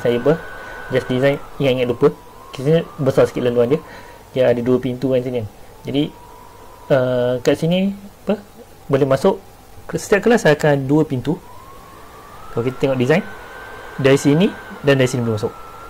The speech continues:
Dia bentuk daripada tepi ni. Dan apa yang saya suka adalah seperti saya kata tadi,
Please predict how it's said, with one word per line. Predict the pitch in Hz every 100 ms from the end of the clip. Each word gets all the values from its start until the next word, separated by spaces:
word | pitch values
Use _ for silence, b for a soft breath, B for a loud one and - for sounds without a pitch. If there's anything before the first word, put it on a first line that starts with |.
| -
Dia | -
bentuk | 135 139 - 170 -
daripada | 135 131 127
tepi | 135 123
ni. | 165 - B B B B - - -
Dan | - 196 208 208 -
apa | 151 220
yang | 208
saya | 196
suka | 180 196 220
adalah | 165 170
seperti | - 160
saya | 160 156
kata | 165
tadi, | 160 170